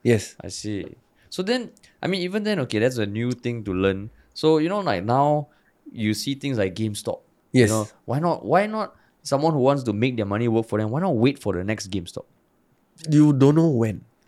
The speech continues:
Speaker 2: Mm.
Speaker 1: <laughs> By the time you're in it, it's too late.
Speaker 2: So then what do you make of the whole GameStop thing?
Speaker 1: Uh, it's good to follow. It, it's a very new,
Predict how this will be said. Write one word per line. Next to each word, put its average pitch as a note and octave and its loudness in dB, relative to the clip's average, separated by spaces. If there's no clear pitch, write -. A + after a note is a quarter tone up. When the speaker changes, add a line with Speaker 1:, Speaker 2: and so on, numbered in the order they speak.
Speaker 2:
Mm. A#2+ 4
Speaker 1:
<laughs> - -20
By B2 6
the C#3+ 6
time F#3 4
you're B2 4
in D3 4
it, C3 0
it's A2 -10
too B2+ 0
late. A#2 0
Speaker 2:
So E3+ -2
then G3+ 2
what G#3 -2
do D3+ 0
you C#3+ -2
make D#3 -2
of G#2 -2
the G2 -2
whole A#2 0
GameStop G#2 -6
thing? F#2+ -16
Speaker 1:
Uh, G#2+ 4
it's - -10
good E3 4
to B2+ -2
follow. B2+ 4
It, D3 6
it's D3 4
a D3+ 6
very E3 6
new, D#3 4